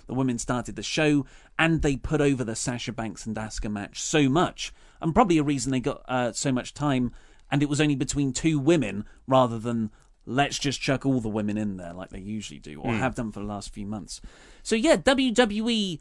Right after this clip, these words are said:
Speaker 1: the structure of Raw and SmackDown, the focus at least, might become a better, v-, like, this could benefit the women's division greatly.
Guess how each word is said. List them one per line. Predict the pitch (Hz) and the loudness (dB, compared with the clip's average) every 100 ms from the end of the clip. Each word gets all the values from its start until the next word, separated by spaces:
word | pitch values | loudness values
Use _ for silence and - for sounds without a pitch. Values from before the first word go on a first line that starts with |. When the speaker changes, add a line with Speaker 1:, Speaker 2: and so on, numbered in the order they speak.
| - | -6
Speaker 1:
the | 175 | -2
structure | 160 - 240 156 196 | 0 2 0 2 2
of | 185 151 | 4 4
Raw | 185 | 4
and | 165 | 4
SmackDown, | 147 - 160 - 185 160 | 0 -2 -2 -2 -2 -2
the | |
focus | 139 208 202 180 156 | 0 4 4 4 -2
at | 143 | -2
least, | 127 135 127 - - - _ _ - | -4 -4 -6 -10 -16 -20 _ _ -4
might | 143 196 254 - | 2 4 4 2
become | 190 - 220 165 135 - | -2 2 2 2 0 -2
a | |
better, | 170 143 214 214 | 0 4 4 4
v-, | 175 | 2
like, | 165 180 143 - - | 0 -2 -4 -16 -2
this | 208 - | 0 4
could | 196 | 4
benefit | 175 196 180 - 175 | 6 4 2 0 0
the | 160 | 2
women's | 175 170 151 | 2 0 0
division | 160 170 147 156 | 0 0 0 -2
greatly. | 127 185 233 - 113 | 0 0 0 -6 -16